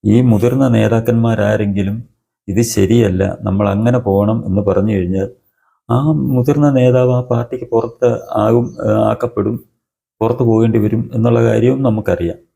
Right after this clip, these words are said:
എന്നിരുന്നാലും അവര്, ഉം, പിന്നെ, ആ, ഈ ഇവരെ പറഞ്ഞ് മനസ്സിലാക്കാൻ ശ്രമിക്കണം. ഇവര് പുറത്താക്കപ്പെടാത്ത രീതിയിൽ കാര്യങ്ങൾ പറഞ്ഞ് മനസ്സിലാക്കാൻ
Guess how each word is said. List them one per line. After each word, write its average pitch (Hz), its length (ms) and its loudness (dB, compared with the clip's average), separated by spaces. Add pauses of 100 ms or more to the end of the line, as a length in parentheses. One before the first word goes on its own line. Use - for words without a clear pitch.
(580)
എന്നിരുന്നാലും 117 760 2 (800)
അവര്, 95 300 0 (320)
ഉം, 98 300 0
പിന്നെ, 98 280 2 (1080)
ആ, 104 60 -2 (440)
ഈ 101 140 0 (360)
ഇവരെ 110 360 2 (1400)
പറഞ്ഞ് 123 300 2
മനസ്സിലാക്കാൻ 113 600 0
ശ്രമിക്കണം. 90 480 -2 (420)
ഇവര് 104 280 2 (120)
പുറത്താക്കപ്പെടാത്ത 113 960 -2
രീതിയിൽ 101 460 0 (840)
കാര്യങ്ങൾ 113 680 2 (120)
പറഞ്ഞ് 113 240 0
മനസ്സിലാക്കാൻ 104 680 -2